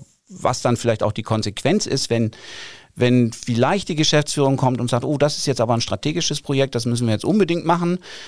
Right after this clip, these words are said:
äh, dass man dann zumindest sagen kann, „Okay, äh, das hat aber die Konsequenz, dass Projekt X, Y und Z dann sich ein halbes Jahr verschieben“?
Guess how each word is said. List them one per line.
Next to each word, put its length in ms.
äh, 180
dass 160
man 160
dann 180
zumindest 380
sagen 220
kann, 160
„Okay, 680
äh, 260
das 300
hat 160
aber 240
die 460
Konsequenz, 580
dass 360
Projekt 360
X, 180
Y 400
und 120
Z 240
dann 160
sich 180
ein 80
halbes 240
Jahr 140
verschieben“? 420